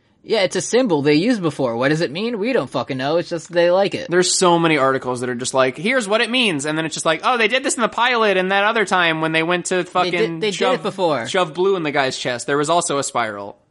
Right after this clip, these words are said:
Speaker 1: Yeah.
Speaker 2: It's not gonna
Speaker 1: And then
Speaker 2: mean anything.
Speaker 1: And then the kid does, like, a funny jump scare because he turns into a zombie.
Speaker 2: Yeah, the kid
Speaker 1: And then
Speaker 2: goes, "Yeah!"
Speaker 1: And then the, to-, um, Beric sets him on fire, and then all the fucking bones all catch on fire.
Speaker 2: Yeah.
Speaker 1: And then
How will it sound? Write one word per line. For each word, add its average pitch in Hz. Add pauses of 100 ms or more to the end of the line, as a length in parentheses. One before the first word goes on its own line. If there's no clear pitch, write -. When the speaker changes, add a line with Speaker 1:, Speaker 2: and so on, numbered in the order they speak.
(640)
Speaker 1:
Yeah. 117 (720)
Speaker 2:
It's -
not -
gonna 185
Speaker 1:
And 190
then -
Speaker 2:
mean -
anything. 139 (380)
Speaker 1:
And 180
then 233
the 233
kid 220
does, 185
like, 170
a 143
funny 165
jump 147
scare 123
because 127
he 131
turns 127
into 131
a 127
zombie. 120
Speaker 2:
Yeah, 151
the 139
kid 170
Speaker 1:
And 143
then 135
Speaker 2:
goes, 151
"Yeah!" 427 (760)
Speaker 1:
And 151
then 139
the, 139 (300)
to-, 165
um, 135
Beric 139
sets -
him 139
on 127
fire, 117
and 120
then 120
all 117
the 120 (220)
fucking 135
bones 202
all 131
catch 135
on 123
fire. 123 (100)
Speaker 2:
Yeah. 131
Speaker 1:
And 139
then 131